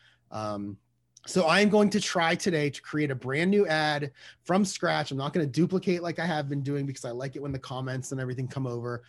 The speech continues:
Um, I'm gonna create a new one. I'm gonna try to do a new picture. I'm gonna do all new copy. I'm gonna try to make it completely different from what I've had. I might even do book two instead of book one, 'cause then I can write new copy. It'll be all different. Um,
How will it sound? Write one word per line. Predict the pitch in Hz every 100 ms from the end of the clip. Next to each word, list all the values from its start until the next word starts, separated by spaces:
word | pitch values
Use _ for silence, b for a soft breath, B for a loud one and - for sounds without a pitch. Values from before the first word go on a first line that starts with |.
| b b b -
Um, | 117
I'm | 117
gonna | 117
create | - 156 180
a |
new | 180 170 165
one. | 165 151
I'm | 139
gonna | 135
try | 123 139
to | 131
do | 127
a |
new | 120 131
picture. | 196 196 - 202
I'm | 147
gonna | 143
do | 139
all | 143 156 185
new | 202 196
copy. | 175 151 151 151 151 b b b b
I'm | 147
gonna | 127
try | 175
to | 180
make | 180 175
it | -
completely | 143 - 165 175
different | 143 156 160 135
from | 147
what | 139
I've | 135
had. | 131
I | 156
might | 220
even | 254 233
do | 170 165
book | 160 -
two | - 165 139
instead | 127 135
of | 127
book | 120 117
one, | 135 120
'cause | 107 -
then | 147
I | 147
can | 123
write | 127 127
new | 120
copy. | 117 120 113 123
It'll | 110
be | 117
all | 104
different. | 107 98 107 101 _ b b b b b _
Um, | 117 113 113 110 107 110